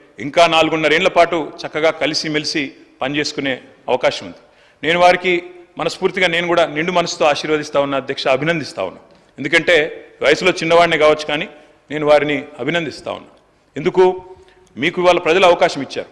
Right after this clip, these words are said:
పదేళ్ళు మాకు ఇక్కడ అవకాశం ఇచ్చినారు అక్కడ. ఆ తర్వాత మేము డిసెంబర్ మూడు నాడే చెప్పాం, అధ్యక్ష, "పదేళ్ళు మాకు ప్రభుత్వం ఇచ్చిన ప్రజలకు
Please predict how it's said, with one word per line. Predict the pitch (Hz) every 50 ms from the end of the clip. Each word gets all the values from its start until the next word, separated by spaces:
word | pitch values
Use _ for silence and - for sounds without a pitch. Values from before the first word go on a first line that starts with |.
| _
పదేళ్ళు | 127 135 147 180 190 185
మాకు | 175 170 160 -
ఇక్కడ | - - 170 160
అవకాశం | 165 160 160 170 165 - 165 156
ఇచ్చినారు | - - 165 160 156
అక్కడ. | 151 - 160 160 170 - - - - _ _ _ _ _ _ _ -
ఆ | 131 143
తర్వాత | - - 160 175 190 185 185 196
మేము | 185 165 170 - 175 180 180 170
డిసెంబర్ | 143 160 - 208 196 202 196 180
మూడు | 175 170 190 196
నాడే | 208 208 208 202
చెప్పాం, | 170 165 - 143 131 117
అధ్యక్ష, | 101 - 92 - - - - _ _ _ _ _ _ _ _ _ -
"పదేళ్ళు | 131 147 147 170 185 202 208 202
మాకు | 190 185 185 180 -
ప్రభుత్వం | 170 - 156 156 170 165 - - 175 165
ఇచ్చిన | 156 - - 160
ప్రజలకు | 139 - 131 131 131 156 165 165 - 196 202